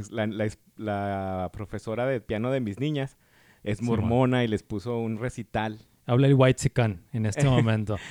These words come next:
Speaker 2: pero ok.
Speaker 1: Les puso un recital para esta semana que acaba de pasar. Y nos dijo, "No, va a ser en tal lado". Cuando llegamos era el templo mormón, güey.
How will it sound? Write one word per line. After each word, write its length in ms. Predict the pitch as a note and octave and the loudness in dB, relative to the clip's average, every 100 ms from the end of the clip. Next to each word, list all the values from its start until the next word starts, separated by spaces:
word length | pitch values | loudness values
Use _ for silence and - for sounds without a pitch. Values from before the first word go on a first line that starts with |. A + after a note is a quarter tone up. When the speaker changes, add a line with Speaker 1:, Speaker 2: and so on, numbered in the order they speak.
| - - | -14 -4
Speaker 2:
pero 200 | A#2 A2+ | 0 0
ok. 80 | A#2+ | 2
Speaker 1:
Les 260 | A#2+ B2 | 2 2
puso 220 | - B2 | -2 -2
un 80 | C3+ | 2
recital 1500 | C#3 D#3 C#3+ - A#2 A#2 B2 B2 B2+ B2+ C3+ C3+ G#2+ - - _ | 4 4 2 0 -2 -2 -4 -8 -8 -8 -10 -10 -12 -16 -20 _
para 240 | G#2+ F#2+ F#2+ | -8 -6 -6
esta 220 | F#2 B2 | -6 -8
semana 400 | A#2+ G2 G#2+ B2+ | -6 -6 -6 -8
que 100 | A2 | -12
acaba 260 | - F#2 | -12 -8
de 80 | A2 | -6
pasar. 420 | - D#3+ F3+ F3 _ _ _ _ - | -6 -6 -6 -8 _ _ _ _ -10
Y 40 | |
nos 80 | G2 | -6
dijo, 100 | A#2 | -2
"No, 120 | D#3 | 0
va 80 | D#3+ | 2
a 40 | |
ser 120 | D#3 E3 | 0 -2
en 100 | D#3+ | 0
tal 180 | E3 | 0
lado". 200 | E3 F3 | 4 6
Cuando 180 | E3 B2+ | 6 4
llegamos 360 | A2 A2+ D#3 C3 | 2 2 0 0
era 80 | A2 | -2
el 100 | A2 | -2
templo 260 | F#2 G#2+ | -6 -6
mormón, 400 | G#2 F2 F#2 A#2 | -8 -8 -8 -8
güey. 140 | A2+ | -10